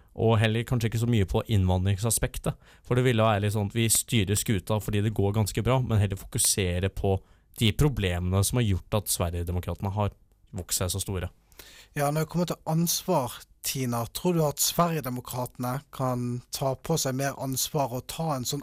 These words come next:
Speaker 2: F R P-vri som har skjedd her i Norge,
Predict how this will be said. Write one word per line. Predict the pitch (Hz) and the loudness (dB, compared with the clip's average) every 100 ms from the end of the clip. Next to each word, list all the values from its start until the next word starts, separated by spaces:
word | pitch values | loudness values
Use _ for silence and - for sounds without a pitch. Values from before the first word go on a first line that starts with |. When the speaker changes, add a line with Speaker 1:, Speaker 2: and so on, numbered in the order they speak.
| - | -6
Speaker 2:
F | 147 - | -6 -4
R | 139 - | -4 -4
P-vri | - 170 156 113 - 117 120 | -8 -4 -2 -4 -8 -8 -8
som | 123 135 | -6 -6
har | - 127 | -4 -4
skjedd | - 127 | -4 -4
her | 127 | -2
i | 123 | -4
Norge, | 123 135 151 185 | -4 -4 0 0